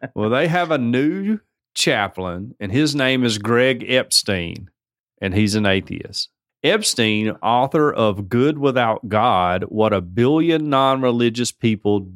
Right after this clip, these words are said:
Do Believe, has been the university's humanist chaplain since two thousand five, before being unanimously elected by his fellow campus chaplains as, as the University Chaplains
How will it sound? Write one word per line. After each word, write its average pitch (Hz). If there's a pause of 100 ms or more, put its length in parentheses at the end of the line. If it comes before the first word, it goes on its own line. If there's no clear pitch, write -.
(300)
Do 156
Believe, 90 (120)
has 104
been 107
the 104
university's 117
humanist 180
chaplain 117
since 90
two 127
thousand 117
five, 87 (380)
before 113
being 110
unanimously 131
elected 113
by 95
his 92
fellow 151
campus 95
chaplains 92
as, 98 (280)
as 104
the 104
University 135
Chaplains 113